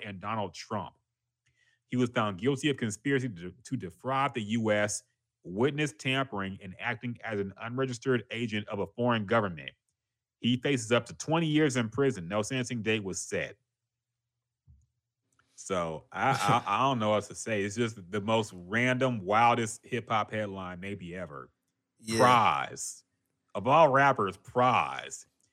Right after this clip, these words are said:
Speaker 2: Yeah.
Speaker 1: is like a Chinese agent trying to <laughs>
Speaker 2: Yeah.
Speaker 1: trying to fuck up the United
Speaker 2: <laughs>
Speaker 1: States.
Speaker 2: I wa-,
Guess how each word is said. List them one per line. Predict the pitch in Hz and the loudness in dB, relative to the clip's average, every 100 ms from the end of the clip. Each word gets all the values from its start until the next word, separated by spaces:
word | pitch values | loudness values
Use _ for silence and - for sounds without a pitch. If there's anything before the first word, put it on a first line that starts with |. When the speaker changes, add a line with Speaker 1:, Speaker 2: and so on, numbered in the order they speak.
| _ | _
Speaker 2:
Yeah. | 117 113 113 | 4 6 6
Speaker 1:
is | 107 | 6
like | 113 107 | 2 0
a | |
Chinese | 95 - 139 135 135 131 117 | -2 0 2 2 0 -2 -4
agent | 120 120 117 90 92 - | -2 -2 -2 -8 -16 -14
trying | - 127 120 120 | -2 0 2 0
to | - - - - 202 - 208 226 | -4 -10 -14 4 4 6 6 6
<laughs> | |
Speaker 2:
Yeah. | 123 143 160 147 123 110 | 8 10 12 12 8 6
Speaker 1:
trying | - 175 | 4 4
to | 139 - | 4 0
fuck | 170 170 | -2 -2
up | 160 156 | -4 -6
the | |
United | 135 127 127 123 | -8 -6 -4 -4
Speaker 2:
<laughs> | |
Speaker 1:
States. | - 131 107 85 | -6 -6 -6 6
Speaker 2:
I | 190 | 10
wa-, | 220 | 10